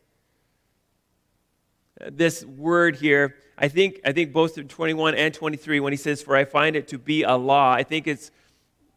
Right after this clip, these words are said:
"I find it to be a principle. I find it to be a rule." This is what I see over and over and over again in my life,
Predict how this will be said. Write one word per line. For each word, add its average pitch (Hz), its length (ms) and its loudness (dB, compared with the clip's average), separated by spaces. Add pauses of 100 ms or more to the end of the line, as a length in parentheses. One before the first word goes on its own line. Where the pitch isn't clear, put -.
(160)
"I 139 100 4
find 165 300 2
it 156 100 -4
to 160 120 -4
be 156 160 2
a 139 60 0
principle. 160 640 -2
I 139 100 2
find 160 320 0
it 165 120 -6
to 165 100 -8
be 151 220 -6
a 139 100 0
rule." 147 400 2
This 156 200 -8
is 165 120 -6
what 160 180 0
I 147 120 2
see 156 340 -4
over 175 560 2
and 147 300 -2
over 170 460 2
and 151 220 0
over 170 440 0
again 165 360 0
in 165 240 -2
my 165 220 2
life, 151 480 2